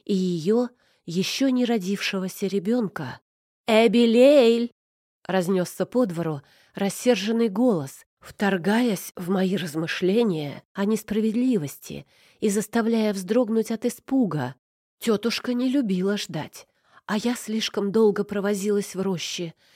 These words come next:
да и сейчас задумалась, невольно замедлив шаг. Поэтому приподняла передний край юбки, чтобы не мешал,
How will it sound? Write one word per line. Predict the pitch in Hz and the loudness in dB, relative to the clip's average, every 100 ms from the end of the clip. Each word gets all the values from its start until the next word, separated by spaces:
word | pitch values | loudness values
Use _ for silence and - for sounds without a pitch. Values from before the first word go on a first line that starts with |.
| _ | _
да | 190 | 2
и | 220 202 | 2 4
сейчас | - - 214 220 226 | -2 -2 0 0 0
задумалась, | 240 196 240 226 214 220 - _ _ - | -2 -2 -2 0 -2 -4 -10 _ _ -2
невольно | 226 226 214 214 | 2 4 4 2
замедлив | 196 214 214 202 208 - | 0 0 0 0 -2 -4
шаг. | - 208 202 - _ _ _ _ | -6 -6 -8 -16 _ _ _ _
Поэтому | 185 170 165 180 175 | 0 0 0 -4 -4
приподняла | 175 - 170 185 180 175 | -6 -6 -2 0 2 0
передний | - 175 180 175 175 | 0 0 0 0 -2
край | - 175 | -2 -2
юбки, | 175 220 - - | 0 -2 -4 -8
чтобы | - - 175 | -10 -6 -4
не | 180 190 | -2 0
мешал, | 202 - 175 151 139 | -2 -2 -4 -4 -6